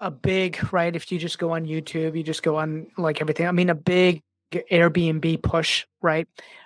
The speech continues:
Um, and have you seen those properties get inflated in that, in your market?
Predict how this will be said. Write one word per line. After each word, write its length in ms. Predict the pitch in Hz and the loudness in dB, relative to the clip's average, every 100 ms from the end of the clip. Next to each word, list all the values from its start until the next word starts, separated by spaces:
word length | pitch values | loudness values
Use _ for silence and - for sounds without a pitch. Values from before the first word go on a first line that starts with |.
| - | 0
Um, 440 | 170 170 160 156 - _ _ - | 4 6 4 2 -8 _ _ -4
and 480 | 185 175 170 160 - _ _ | 0 2 2 -2 -8 _ _
have 180 | 185 | -2
you 220 | 156 190 208 | 2 4 4
seen 380 | - - 208 | 2 2 4
those 240 | 180 180 180 | 6 4 4
properties 580 | - 185 175 196 175 - | 4 4 6 2 0 2
get 200 | 180 214 | 2 2
inflated 600 | 185 - 185 180 180 170 _ _ _ - | -4 -2 0 0 -2 -4 _ _ _ -2
in 120 | 180 | 2
that, 180 | 175 226 _ 262 | 2 0 _ -6
in 120 | 185 | 0
your 80 | 170 | 2
market? 420 | 170 165 160 180 | 2 2 2 -2